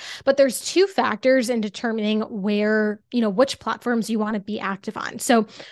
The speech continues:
the first one would be your content bandwidth. So really getting clear on how much content can I realistically create? <laughs> 'Cause I have a lot of businesses come to me and say, "Oh, I wanna be on TikTok. This is where,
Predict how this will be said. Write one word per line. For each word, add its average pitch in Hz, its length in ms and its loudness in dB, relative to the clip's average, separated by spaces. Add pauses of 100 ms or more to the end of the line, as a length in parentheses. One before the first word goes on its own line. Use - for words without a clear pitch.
the 254 140 2
first 285 320 4
one 381 140 2
would 311 120 2
be 240 100 -4
your 226 200 0
content 214 640 -4 (200)
bandwidth. 190 520 -6 (380)
So 254 200 4
really 262 320 4
getting 370 300 0
clear 226 340 -2
on 220 480 -2
how 311 240 0
much 466 240 2
content 233 400 0
can 226 100 -4
I 220 60 -2
realistically 202 760 -2
create? 226 540 2
<laughs> - 760 0
'Cause 330 120 4
I 294 60 8
have 302 120 6
a 311 60 8
lot 302 400 2
of - 140 -8
businesses 247 440 -4
come 220 180 -4
to 226 60 -4
me 247 80 2
and 240 80 -2
say, - 120 -8
"Oh, - 80 -12
I 202 100 -14
wanna 240 200 4
be 226 80 6
on 214 100 4
TikTok. - 480 -8
This 262 160 4
is 247 100 0
where, 226 220 6